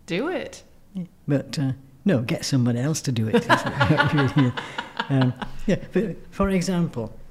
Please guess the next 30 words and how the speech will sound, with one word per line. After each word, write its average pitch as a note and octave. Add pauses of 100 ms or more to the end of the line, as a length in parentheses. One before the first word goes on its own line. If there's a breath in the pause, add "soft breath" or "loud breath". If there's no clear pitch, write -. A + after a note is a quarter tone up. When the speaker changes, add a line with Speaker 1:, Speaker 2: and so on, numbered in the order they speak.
(1040 loud breath)
Speaker 2:
we F#3+
know D#3
that, C3+ (160)
um, B2+ (440)
salmon B2+ (340)
is C#3
pink. A#2 (640)
Speaker 1:
Right. - (540)
Speaker 2:
And B2+ (300 loud breath)
nice E3+
pure E3+
white D3
salmon, A2 (300)
people F3+
wouldn't B2
eat E3+
that. - (580)
They C#3
would B2+
think C#3
there's C3+
something A2+
wrong D3
with B2+
it. A2 (100)
Speaker 1:
Right. E3+ (640 loud breath)
Speaker 2:
We D#3+
like C#3
white D3+
fish, -